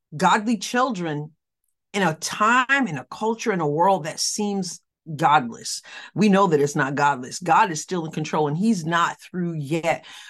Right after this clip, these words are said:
but it's great to have practical steps to raising godly children. So I really, really appreciate Bethany and Adam sharing with us what they did. Okay, well, let me remind you about We the People of Cape Girardeau.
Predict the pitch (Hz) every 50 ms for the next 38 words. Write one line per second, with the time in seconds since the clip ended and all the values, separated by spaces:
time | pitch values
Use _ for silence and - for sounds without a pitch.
0 | - - - 190 190 269 - - 170 156 147 151 170 196 208 214 - - 180 165
1 | 165 - - _ _ - - - 208 196 208 202 - _ - 208 151 - - -
2 | 165 131 135 - - - - - - - 165 147 - - - - - _ - -
3 | - _ _ - - - 185 156 143 135 147 170 170 170 160 - 160 151 143 135
4 | - - 160 127 - 151 139 143 135 131 147 135 - - - 151 135 127 131 131
5 | - - 220 196 185 175 165 151 170 180 175 165 160 147 160 156 151 147 143 143
6 | - - - 165 156 - - 160 151 151 139 - 143 127 170 160 156 156 - 147
7 | 147 147 143 - - 151 143 - - 147 151 143 143 143 135 143 147 - - -
8 | - - - 175 165 160 156 143 139 143 143 139 131 139 135 131 - - _ -
9 | - - - - - _ - 123 123 127 127 123 - - - - 127 127 127 123
10 | 120 117 120 123 - - - - - - - - - - - 269 285 - - 339
11 | 311 254 220 233 240 277 359 415 - 494 494 466 427 339 311 254 220 202 202 202
12 | 220 247 262 277 262 - 247 269 262 226 185 214 214 190 170 175 165 190 220 240
13 | 214 220 226 - - 247 240 - - 254 220 185 185 _ - 240 196 214 190 -
14 | 208 202 170 151 160 156 165 196 220 262 302 320 494